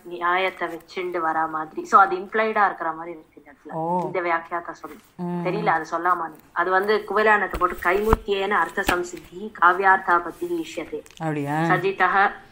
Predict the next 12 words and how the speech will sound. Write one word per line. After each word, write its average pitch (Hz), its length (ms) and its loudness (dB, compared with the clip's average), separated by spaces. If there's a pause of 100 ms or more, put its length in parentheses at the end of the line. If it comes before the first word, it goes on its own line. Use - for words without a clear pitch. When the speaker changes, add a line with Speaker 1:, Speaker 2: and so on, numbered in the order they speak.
(100)
Speaker 1:
துவன்முகே 185 540 -2
நேந்துஹு 175 580 -6
காவார்த்தா 180 600 6
சரசீருஹா. 165 580 -6 (380)
Speaker 2:
இந்த 247 260 0
வியாக்கியாத்தா 269 640 6
வந்து, 247 640 4 (720)
அதாவது 262 260 8
அந்த 240 160 4
கதி 233 460 8
ஆகதி, 247 580 4
அந்த 196 240 0